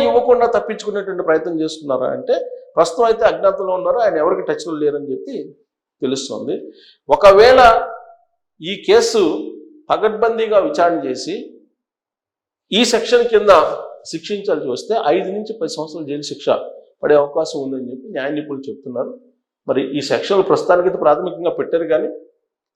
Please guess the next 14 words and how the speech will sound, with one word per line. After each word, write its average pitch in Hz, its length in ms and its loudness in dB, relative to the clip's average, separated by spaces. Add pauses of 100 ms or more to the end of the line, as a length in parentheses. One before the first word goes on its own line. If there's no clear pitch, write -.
(140)
ఆ 123 120 0
విచారణ 196 360 4
అంతా 190 200 2 (1160)
జరిగిన 175 340 -2
తర్వాత 151 320 2 (720)
ఎఫ్ఐఆర్లో 190 480 8 (760)
ఏం 165 100 -2 (100)
నమోదు 156 300 -2
చేస్తారు, 143 360 -2 (580)
ఎఫ్ఐఆర్లో 165 440 4 (220)
ఎలాంటి 147 280 -2
సెక్షన్స్ని 151 520 -8 (540)
మెన్షన్ 127 300 -8
చేస్తారో, 156 300 -2